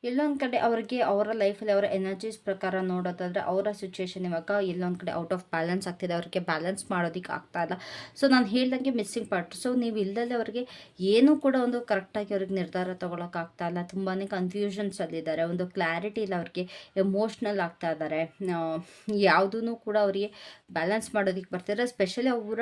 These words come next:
ಎಮೋಷನ್ಸ್ ಅಂತೂ out of balance ಆಗ್ತಾ ಇದೆ, ಸಿಕ್ಕಾಪಟ್ಟೆ ಹಿಂಸೆ ಪಡ್ಕೊಳ್ತಾ ಇದ್ದಾರೆ ಅವ್ರ ಎನರ್ಜೀಸಲ್ಲಿ ನೋಡೋದಾದ್ರೆ. ಎಲ್ಲೋ ಒಂದ್ ಕಡೆ ನಿಮ್ಮ ಮೇಲೆ ಕೋಪ ಇದೆ. As I can see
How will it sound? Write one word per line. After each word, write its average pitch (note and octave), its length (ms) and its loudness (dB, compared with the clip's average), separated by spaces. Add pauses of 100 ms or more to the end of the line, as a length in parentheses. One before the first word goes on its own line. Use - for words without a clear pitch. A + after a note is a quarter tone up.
(220)
ಎಮೋಷನ್ಸ್ G#3+ 480 -2
ಅಂತೂ A#3 140 -2
out F3+ 240 0
of G#3 120 2 (120)
balance F#3 400 -2
ಆಗ್ತಾ F3+ 220 -6
ಇದೆ, E3 140 -4
ಸಿಕ್ಕಾಪಟ್ಟೆ - 560 -4
ಹಿಂಸೆ F#3+ 260 -4
ಪಡ್ಕೊಳ್ತಾ F3+ 460 -2
ಇದ್ದಾರೆ D#3+ 200 -2
ಅವ್ರ E3 180 -4
ಎನರ್ಜೀಸಲ್ಲಿ F3 680 -4
ನೋಡೋದಾದ್ರೆ. E3 600 -4 (920)
ಎಲ್ಲೋ C#4 280 8
ಒಂದ್ C#4+ 140 2
ಕಡೆ C#4 160 2
ನಿಮ್ಮ A#3 280 4 (120)
ಮೇಲೆ B3 240 0
ಕೋಪ F#3 340 0 (100)
ಇದೆ. D3+ 160 -12 (680)
As G3 100 0
I A#3 120 0
can A3 140 0
see D4+ 240 -2